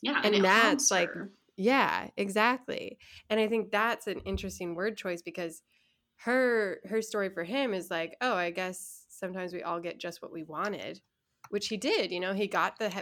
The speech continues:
Speaker 2: fairy tale ending. He has his, his bride, his beautiful life, his,
Speaker 1: Mm-hmm.
Speaker 2: you know, uh,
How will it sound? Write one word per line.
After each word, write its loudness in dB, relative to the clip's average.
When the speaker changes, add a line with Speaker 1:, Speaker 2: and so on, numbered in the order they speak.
Speaker 2:
fairy -4
tale -8
ending. -8
He -8
has -6
his, -8
his -10
bride, -4
his -8
beautiful -6
life, -4
his, -8
Speaker 1:
Mm-hmm. -6
Speaker 2:
you 4
know, -2
uh, -2